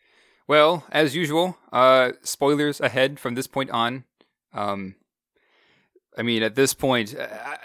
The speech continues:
if you haven't seen it, you really should, because it's quite an interesting experience to see, at the very least. Uh, I think now, as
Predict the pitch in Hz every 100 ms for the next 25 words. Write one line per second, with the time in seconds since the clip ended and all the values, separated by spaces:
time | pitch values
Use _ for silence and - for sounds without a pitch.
0 | - 202 240 262 247 330 285 190 - 202
1 | 156 - _ _ 175 214 202 269 233 175
2 | - 165 170 175 185 _ _ _ 160 151
3 | 156 143 131 - _ _ _ _ _ _
4 | 180 - - - _ _ _ - - 240
5 | - 170 - 165 156 - 135 117 - 127
6 | 113 101 - 104 - 107 85 90 120 135
7 | 120 139 117 98 85 - - - _ _
8 | - 110 107 107 107 131 127 - _ 190
9 | 147 139 131 123